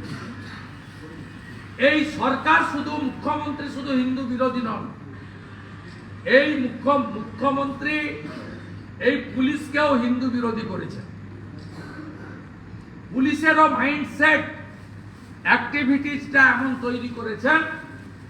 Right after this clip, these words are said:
যাতে তারা হিন্দুদের ধ্বজ রাস্তা থেকে সরিয়েছে। আমি শিলিগুড়ি সহ উত্তরবঙ্গের হিন্দুদের প্রতি আবেদন করব, আপনারা এর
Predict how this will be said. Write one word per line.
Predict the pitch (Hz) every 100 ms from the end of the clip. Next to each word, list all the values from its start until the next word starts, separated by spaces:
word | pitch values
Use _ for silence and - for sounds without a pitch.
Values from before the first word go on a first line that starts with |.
| -
যাতে | - - - 285
তারা | 269 233 226 247
হিন্দুদের | 175 202 220 220 - 254 294 - - - - - 135
ধ্বজ | 170 233 220
রাস্তা | 214 - - 202
থেকে | 202 -
সরিয়েছে। | 226 156 156 - - - - - - - -
আমি | 156 208 254
শিলিগুড়ি | - 226 240 208 247 254
সহ | - 240 240 208
উত্তরবঙ্গের | 208 240 226 214 220 214 262 294 - - - - - - - -
হিন্দুদের | 208 240 247 262 285 262
প্রতি | 240 240 240 - - - - - - - - -
আবেদন | 196 233 247 262 254
করব, | 247 233 - - - - - - - - - - - -
আপনারা | 156 202 220 233 233 226
এর | 220